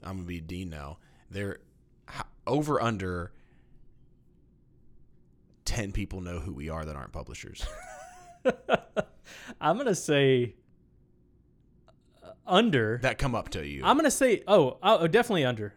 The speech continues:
Speaker 2: I, I'll, I'll say definitely under.
Speaker 1: Okay, let's, let's, 'cause
Speaker 2: Because
Speaker 1: I'm
Speaker 2: we don't have
Speaker 1: definitely under
Speaker 2: any
Speaker 1: also. Okay.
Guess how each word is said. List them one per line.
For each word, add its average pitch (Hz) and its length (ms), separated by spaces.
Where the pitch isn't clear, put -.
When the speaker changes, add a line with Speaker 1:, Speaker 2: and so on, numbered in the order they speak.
Speaker 2:
I, 160 140
I'll, 185 320
I'll 202 140
say 175 120
definitely 147 420
under. 110 180
Speaker 1:
Okay, 135 220
let's, 120 240
let's, 117 200
'cause 175 80
Speaker 2:
Because 202 140
Speaker 1:
I'm - 80
Speaker 2:
we - 60
don't 147 160
have 196 160
Speaker 1:
definitely - 160
under 170 100
Speaker 2:
any 98 80
Speaker 1:
also. 78 280
Okay. 87 280